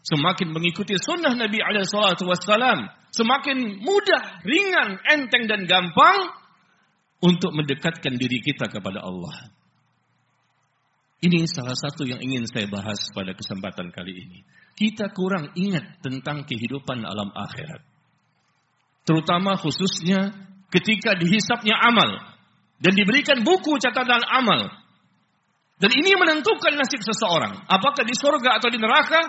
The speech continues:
yaitu ketika mereka mendapatkan kitab catatan amal.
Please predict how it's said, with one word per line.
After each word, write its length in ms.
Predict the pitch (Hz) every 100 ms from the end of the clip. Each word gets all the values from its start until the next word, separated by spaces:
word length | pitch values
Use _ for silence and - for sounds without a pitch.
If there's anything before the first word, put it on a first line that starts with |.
| - - -
yaitu 240 | 196 214 190
ketika 400 | 208 240 262 269
mereka 480 | 233 233 226 202 202
mendapatkan 800 | 196 202 175 175 226 196 214 190
kitab 400 | - 262 226 185
catatan 480 | - 180 170 165 147
amal. 440 | 147 143 120 92